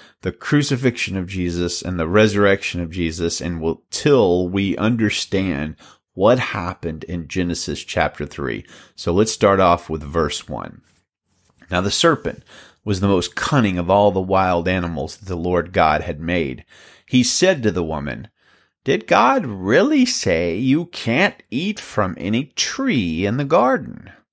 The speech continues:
And the woman said to the serpent, "We may eat the fruit from the trees in the garden,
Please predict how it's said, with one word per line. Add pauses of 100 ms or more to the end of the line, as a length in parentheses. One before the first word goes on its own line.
(580)
And
the
woman
said
to
the
serpent, (340)
"We
may
eat (200)
the
fruit (100)
from
the
trees
in
the
garden,